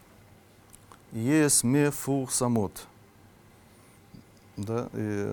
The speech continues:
вопрос, что это такое, что он имеет в виду. Сейчас посмотрим, да, это, да. «Шаре эйн умрим шамаем кадуриим яфе».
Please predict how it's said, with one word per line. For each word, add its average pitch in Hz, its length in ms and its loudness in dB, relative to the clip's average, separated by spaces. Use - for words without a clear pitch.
вопрос, 113 320 -4
что - 160 0
это 139 180 0
такое, 113 440 0
что 135 180 -2
он 135 160 2
имеет 123 300 0
в - 40 -12
виду. 98 300 -6
Сейчас 143 240 -2
посмотрим, 104 580 -6
да, 113 140 -8
это, 113 200 -12
да. 104 140 -10
«Шаре 147 480 6
эйн 185 120 8
умрим 165 380 4
шамаем 151 540 4
кадуриим 131 800 4
яфе». 107 580 0